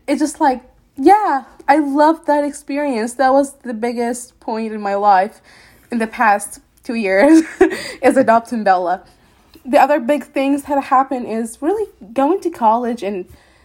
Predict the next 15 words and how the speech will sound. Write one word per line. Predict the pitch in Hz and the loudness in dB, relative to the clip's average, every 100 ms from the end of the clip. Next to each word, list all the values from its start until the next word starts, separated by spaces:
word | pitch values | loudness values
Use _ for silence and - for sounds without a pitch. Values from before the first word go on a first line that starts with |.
| _ _ _ | _ _ _
having | - 247 254 | 0 2 2
more | 240 226 | 0 -2
experiences | 220 - 226 285 285 240 202 190 | -4 -10 -8 -4 -4 -4 -4 -4
and | 214 214 | -4 -4
just, | 247 247 | -6 -2
like, | 302 214 - | -4 -4 -6
getting | 220 233 | -4 -4
to | 220 233 | -4 -6
know | 208 202 208 | -2 -2 -2
more | 196 196 202 190 | -2 -2 0 -2
what | 196 196 | -2 -4
it | 214 - | -6 -8
means | 202 196 196 | -6 -6 -8
to | 214 | -10
be | 196 185 185 | -10 -10 -12